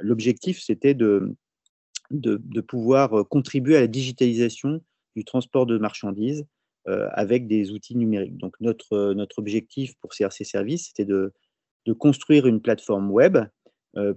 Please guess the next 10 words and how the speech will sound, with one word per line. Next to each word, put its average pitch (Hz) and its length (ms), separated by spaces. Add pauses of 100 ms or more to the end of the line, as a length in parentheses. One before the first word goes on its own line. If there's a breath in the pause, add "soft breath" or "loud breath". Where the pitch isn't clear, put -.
pour, 143 340
euh, 101 440
accompagner 120 640
justement 127 420
l'émergence, 131 920 (380)
euh, 104 400
d'écosystèmes 127 720
de 123 80
transport 131 380
mutualisé. 113 500